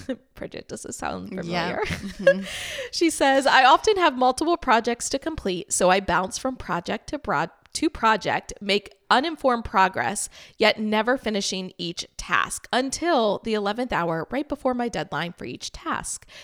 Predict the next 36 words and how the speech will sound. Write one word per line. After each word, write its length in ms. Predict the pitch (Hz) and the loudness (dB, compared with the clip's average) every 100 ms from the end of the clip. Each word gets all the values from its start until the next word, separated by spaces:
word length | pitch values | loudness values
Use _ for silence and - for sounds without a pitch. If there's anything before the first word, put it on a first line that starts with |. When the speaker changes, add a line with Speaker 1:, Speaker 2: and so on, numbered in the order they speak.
| - | -8
Speaker 1:
The 120 | 247 - | 0 4
other 200 | 262 330 | 4 4
issue 380 | 233 - 208 | 2 0 0
is 120 | 214 - | -2 -2
going 280 | 196 208 | -4 -2
down 200 | 220 185 | -2 -2
the 80 | 190 | -2
social 400 | - - 311 370 | -4 -4 -4 -4
media 400 | 320 226 214 214 | -4 -4 -2 -2
rabbit 380 | 185 160 170 170 | -2 0 0 -2
hole 360 | - 175 160 - - - | -2 0 0 -4 -14 -2
while 160 | 196 208 | 2 4
researching 760 | 196 262 294 294 294 294 277 - | 2 -2 0 0 -2 -4 -8 -8
for 100 | - | -6
my 160 | 214 202 | -2 -2
work. 380 | 190 - - 175 202 | -2 -6 -8 -10 -6
I 80 | |
hope 280 | 202 240 262 | -4 -2 -2
you 80 | 262 | -4
can 160 | 269 247 | -4 -4
understand 580 | 196 196 - 214 220 | -4 -6 -6 -4 -4
this. 280 | 214 - - | -2 -4 -4
Love 300 | - 226 208 | -8 -4 -4
you, 80 | 190 | -6
girls." 500 | - 53 - - - _ - - - - _ | -8 -8 -8 -10 -14 _ -20 -20 -20 -20 _
Speaker 2:
I 480 | 202 190 214 240 277 | 2 6 6 4 2
completely 540 | - 294 - 220 180 302 | 0 -2 0 -4 0 0
understand 460 | 294 320 - 330 | 2 0 2 4
this, 140 | 349 339 | 4 4
Eileen, 380 | 359 381 392 392 | 4 4 2 0
because 240 | - 226 | -2 0
I 100 | 220 | 0
feel 200 | 214 190 | 0 0
like 200 | 208 202 | 0 -2
you 180 | 180 185 | -4 0
and 120 | 202 | 0